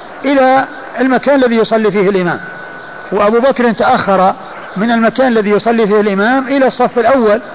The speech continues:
فيجوز، آه، آه، آه، السير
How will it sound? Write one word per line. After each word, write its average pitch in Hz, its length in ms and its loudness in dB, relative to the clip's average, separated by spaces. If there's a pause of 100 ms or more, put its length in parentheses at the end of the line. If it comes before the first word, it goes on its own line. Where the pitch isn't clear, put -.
(580)
فيجوز، 202 640 0 (320)
آه، 202 180 4
آه، 208 400 2
آه، 208 40 2
السير 202 460 2